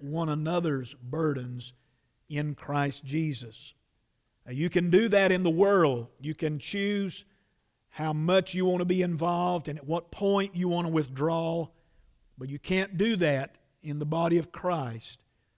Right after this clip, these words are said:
We're in it together, and we're in it until our Lord returns. In Ephesians chapter five, I want to go back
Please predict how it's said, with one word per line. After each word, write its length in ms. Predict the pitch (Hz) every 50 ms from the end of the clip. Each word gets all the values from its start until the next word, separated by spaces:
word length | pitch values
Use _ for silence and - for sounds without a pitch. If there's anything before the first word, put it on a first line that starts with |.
| _ _ _ _ _
We're 200 | - 131 139 160
in 140 | 156 170 175
it 120 | 180 175
together, 720 | - 170 160 143 165 180 175 175 156 135 123 120 117 113 - _ _ _ _ _ _ _ _ _ _ -
and 180 | 135 131 131 139
we're 120 | 139 147
in 240 | 151 147 165 180 180
it 200 | 160 - - - _ _ _ _ _ _ _ _ -
until 440 | 143 151 156 156 135 143 147 143 156
our 240 | - 143 147 147 143
Lord 480 | 143 143 143 143 143 143 139 143 151 - -
returns. 880 | 139 131 131 - - - 160 156 147 127 117 117 117 113 110 - - - _ _ _ _ _ _ _ _ _ _ _ _ _ _ -
In 120 | 160 170
Ephesians 560 | 165 156 - 233 247 240 180 185 180 170 147
chapter 420 | - - 180 180 185 - - 165 147
five, 640 | - - 185 185 165 143 131 127 127 156 165 147 - _ _ _ _ _ _ _ _ _ _ _ _ _ -
I 60 | 135
want 180 | 147 170 190 208
to 60 | 214
go 140 | 190 208 190
back 360 | 175 185 180 185 180 175